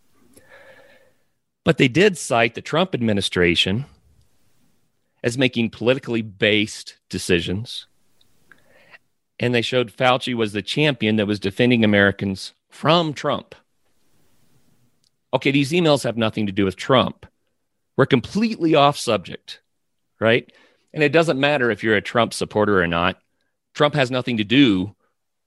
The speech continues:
with the reason that the emails were requested to be released. But when you pull in Trump, what you've done is you've created political energy.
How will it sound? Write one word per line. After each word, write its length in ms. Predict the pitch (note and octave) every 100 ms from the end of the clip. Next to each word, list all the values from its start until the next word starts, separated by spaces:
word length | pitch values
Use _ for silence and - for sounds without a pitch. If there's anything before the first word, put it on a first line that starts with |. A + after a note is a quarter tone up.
| _
with 320 | G#2+ G#2+ -
the 140 | G2
reason 500 | G2 G#2 A2+ G2+ G#2
that 220 | G2+ F#2+ -
the 260 | E2+ G#2+
emails 480 | G#2+ F#2+ F#2 F2+ - - _ _ _ _ -
were 140 | G2
requested 680 | G2+ - G2 F2+ - E2+ F#2+ _ _ _
to 80 | -
be 140 | F2
released. 600 | E2+ E2+ G#2 - - - _ _ _ _ _ _ _ _
But 140 | B2+
when 140 | A#2+ A#2+
you 100 | G#2+
pull 320 | - A#2+ B2+
in 160 | G#3+
Trump, 420 | F#3 G2 F#2+ G2+ - _ _ -
what 120 | A#2+
you've 220 | G#2+ F#2
done 520 | B2 D3+ A#2 G2 G2 - _ _ -
is 160 | G#2
you've 160 | A#2 G#2
created 520 | - A#2+ A#2+ A#2 A2+
political 600 | - F#2 A#2 B2 A2+ A2
energy. 640 | - A2+ G2 D#2+ - -